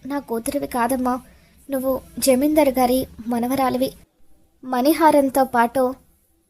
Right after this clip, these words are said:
జమీందారు గారి ఆస్తులన్నీ కూడా నీకే చెందుతాయి. నీ కన్న తండ్రిని పొట్టన పెట్టుకుంది ఆ రమణమ్మ అంటూ ఎట్టి పరిస్థితుల్లోనూ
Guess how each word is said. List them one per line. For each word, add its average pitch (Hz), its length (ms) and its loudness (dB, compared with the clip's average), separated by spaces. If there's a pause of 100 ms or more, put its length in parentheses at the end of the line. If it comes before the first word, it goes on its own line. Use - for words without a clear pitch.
(720)
జమీందారు 277 540 4
గారి 262 280 4 (160)
ఆస్తులన్నీ 254 600 0
కూడా 247 280 -4 (540)
నీకే 262 400 -2 (140)
చెందుతాయి. 254 540 0 (680)
నీ 320 160 -2
కన్న 269 280 0
తండ్రిని 254 440 -2
పొట్టన 277 440 -6
పెట్టుకుంది 247 560 -4 (1000)
ఆ 269 140 -6
రమణమ్మ 262 520 0
అంటూ 247 340 2 (640)
ఎట్టి 247 240 -6
పరిస్థితుల్లోనూ 247 800 -2